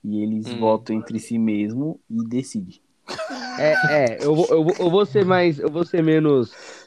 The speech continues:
Speaker 3: menos, menos claro que o Rômulo, né? O São Paulo, ele primeiro, ele elege seus conselheiros. Ah,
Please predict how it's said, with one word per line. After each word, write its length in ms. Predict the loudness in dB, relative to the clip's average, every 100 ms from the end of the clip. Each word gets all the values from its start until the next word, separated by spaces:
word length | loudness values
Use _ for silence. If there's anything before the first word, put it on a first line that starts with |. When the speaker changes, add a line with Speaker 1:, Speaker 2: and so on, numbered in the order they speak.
| -2
Speaker 3:
menos, 680 | 2 4 4 0 -6 -20 -20 -20 -14 -14 -12 -14 -14 -16 -18 -18 -10
menos 320 | 0 2 2
claro 320 | 2 4 4 4
que 100 | 4
o 160 | 4
Rômulo, 440 | 4 4 2 -2 -2
né? 320 | -2 -2 -4 -14 -8
O 240 | -2 -2
São 240 | 0 -2 0
Paulo, 420 | 2 4 4 4
ele 180 | 4 2
primeiro, 500 | 2 2 4 4 4
ele 200 | 4 4
elege 440 | 4 4 2 0
seus 200 | -6 -6
conselheiros. 840 | -4 -6 -4 -2 2 2 0 -6 -18 _ -20 -20 -20 _ _ _
Ah, 500 | 0 4 4 4 4